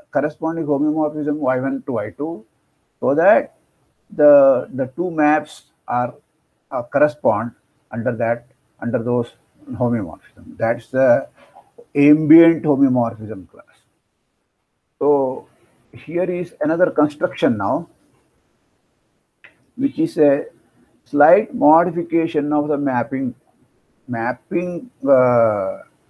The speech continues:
cylinder. Okay. Remember that mapping cylinder of a function f from x to y was defined as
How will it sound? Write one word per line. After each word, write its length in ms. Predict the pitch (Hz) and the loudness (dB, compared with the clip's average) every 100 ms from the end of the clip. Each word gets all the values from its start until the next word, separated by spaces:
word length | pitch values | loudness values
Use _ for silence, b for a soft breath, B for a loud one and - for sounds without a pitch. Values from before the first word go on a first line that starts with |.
| _ | _
cylinder. 640 | - 139 147 143 90 73 - _ _ _ _ _ _ _ _ _ _ _ _ _ _ _ _ _ _ _ _ _ _ _ _ _ _ 127 | -2 2 4 4 0 -8 -12 _ _ _ _ _ _ _ _ _ _ _ _ _ _ _ _ _ _ _ _ _ _ _ _ _ _ -16
Okay. 380 | 127 120 139 _ _ _ _ _ _ _ _ _ _ _ _ _ | -6 -6 -6 _ _ _ _ _ _ _ _ _ _ _ _ _
Remember 720 | - 135 165 170 160 151 156 - _ | -6 -2 -2 2 4 6 4 -2 _
that 220 | 131 127 - | -4 -4 -2
mapping 500 | 120 117 117 151 156 | -2 -2 0 -2 -2
cylinder 720 | 156 143 151 135 110 101 113 _ _ _ _ _ _ _ _ _ _ _ _ _ _ _ _ _ - | 0 2 4 2 0 -4 -10 _ _ _ _ _ _ _ _ _ _ _ _ _ _ _ _ _ -6
of 160 | 135 127 | -4 -2
a 100 | 107 | -4
function 520 | - 139 139 165 147 | -2 -4 -2 -2 -2
f 200 | - 139 | -2 -4
from 220 | 135 131 120 | 0 -2 -2
x 180 | 113 | -8
to 100 | - | -4
y 240 | 135 107 101 | -2 0 -2
was 180 | 131 117 | -4 -6
defined 400 | 117 135 135 123 | -4 -2 -2 -2
as 200 | 127 | -4